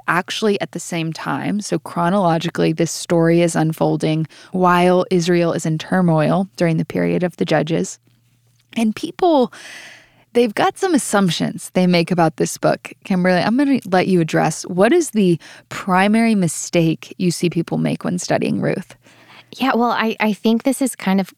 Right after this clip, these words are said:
Speaker 2: coined in youth group as the, like, single girl gets a guy,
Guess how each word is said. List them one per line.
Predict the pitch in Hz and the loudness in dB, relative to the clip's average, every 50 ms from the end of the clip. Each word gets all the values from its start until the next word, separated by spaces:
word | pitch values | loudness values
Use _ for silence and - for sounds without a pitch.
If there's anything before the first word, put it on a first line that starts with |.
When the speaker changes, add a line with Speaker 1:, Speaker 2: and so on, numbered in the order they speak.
| _ _ _ _ _ _ | _ _ _ _ _ _
Speaker 2:
coined | - - - - 165 165 170 170 175 185 196 214 214 | -12 -6 -2 0 2 2 2 2 2 2 2 0 0
in | 214 - 190 180 175 | 0 0 0 0 0
youth | 160 156 151 160 - - _ | 0 -2 -2 -4 -6 -8 _
group | - 170 170 180 190 190 - - | -4 -2 0 0 -2 -2 -2 -2
as | 175 175 170 - | -2 -2 0 -2
the, | 170 | -2
like, | 170 165 160 - - | -2 -2 -2 -4 -8
single | - - - - - 240 262 269 269 269 240 | -14 -20 -8 -4 -2 0 0 0 0 -2 -2
girl | - - 240 240 240 240 233 | -2 0 0 0 0 0 -2
gets | 208 - 226 226 - - 233 | -2 -4 -6 -6 -6 -6 -6
a | 233 | -6
guy, | 196 - - 196 208 214 220 220 226 226 220 220 220 | -4 -4 -4 -4 -2 -2 -2 -2 -2 -2 -2 -2 -4